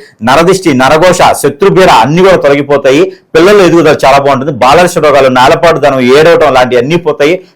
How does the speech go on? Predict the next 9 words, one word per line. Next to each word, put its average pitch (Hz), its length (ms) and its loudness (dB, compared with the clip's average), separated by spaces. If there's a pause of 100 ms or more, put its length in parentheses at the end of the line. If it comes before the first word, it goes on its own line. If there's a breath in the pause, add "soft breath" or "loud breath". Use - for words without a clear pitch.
(100)
పెద్దవాళ్ళు 180 380 0
పెట్టుకుంటే 151 380 0 (420 loud breath)
ఈఎన్టీ 185 340 0
ప్రాబ్లం 147 340 0
అంతా 135 220 -4
కూడా 139 160 2 (340)
పటాపంచలైపోతుంది. 139 840 -2 (400 loud breath)
ఆర్థిక 175 340 0
రకమైన 165 300 -2